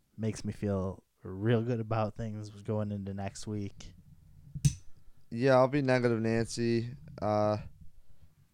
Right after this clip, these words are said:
Speaker 2: I haven't watched any Dolphins games, so I don't know what the team looks like. I don't know what the feel is for that team.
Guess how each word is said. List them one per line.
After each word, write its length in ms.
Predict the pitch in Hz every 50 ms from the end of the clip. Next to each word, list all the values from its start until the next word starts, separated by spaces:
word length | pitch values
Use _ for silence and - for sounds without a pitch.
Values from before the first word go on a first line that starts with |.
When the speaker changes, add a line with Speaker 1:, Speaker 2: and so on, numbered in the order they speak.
| _ _ _
Speaker 2:
I 100 | - 117
haven't 480 | 120 127 135 131 135 131 131 120 - -
watched 460 | - 101 110 113 123 123 117 - -
any 180 | 120 117 117 117
Dolphins 520 | 104 110 107 113 120 113 120 110 104 98
games, 540 | 101 98 98 95 92 87 87 87 - - - - -
so 340 | - - 113 104 98 98 92 -
I 100 | - 101
don't 200 | 107 113 120 107
know 100 | 104 113
what 180 | 113 113 107 -
the 60 | -
team 300 | - 107 110 107 107 104
looks 200 | 104 104 - -
like. 240 | 110 104 101 95 -
I 40 | 98
don't 100 | 104 107
know 80 | 104
what 80 | 104 98
the 80 | 98 95
feel 240 | - - 104 101
is 120 | 98 95 -
for 100 | 104 95
that 200 | 95 95 92 -
team. 320 | - 101 95 92 92 92